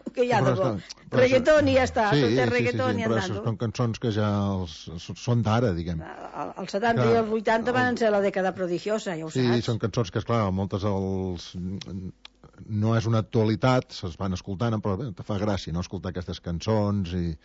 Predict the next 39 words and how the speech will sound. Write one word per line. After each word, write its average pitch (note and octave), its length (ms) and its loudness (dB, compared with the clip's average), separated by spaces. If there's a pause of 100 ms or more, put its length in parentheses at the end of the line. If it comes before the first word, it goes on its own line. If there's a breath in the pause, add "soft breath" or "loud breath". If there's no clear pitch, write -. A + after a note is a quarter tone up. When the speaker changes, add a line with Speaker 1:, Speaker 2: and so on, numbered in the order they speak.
(480 soft breath)
Speaker 2:
Que, G2+ 140 -2
que G2 400 0
la, F2 500 0
per E2+ 140 -6
exemple, F#2 180 -2
jo F#2 140 0
els E2 80 -8
he F#2+ 80 -2
viscut, A2+ 560 -2 (180)
els E2+ 240 -8
de, F#2 80 -6 (540 soft breath)
jo, - 20 -6
esclar, G#2 220 0
jo F#2 100 0 (380)
recordo F#2 260 -2
del, F2 180 -4 (120)
dels F2+ 260 -6
seixanta, G2 840 0 (100)
meitat F#2+ 300 -2
dels G2 160 -2
seixanta, G2 560 0 (640 soft breath)
i F#2+ 200 0
tot F2 160 -4
els F2 140 -6
setanta, G#2 420 0
vuitanta, G2+ 580 0
eh, F#2 920 -2
i F2+ 60 -4
noranta, F2+ 380 0
bueno, F2 180 -2
fins F2 180 -4
ara. F2+ 200 -2 (180)
Speaker 1:
Sí, - 160 -14
Speaker 2:
I - 20 -10
Speaker 1:
sí. A2+ 140 -4
Speaker 2:
tots F2+ 160 0
te - 80 -2
fan A2 160 2
gràcia, G2+ 320 0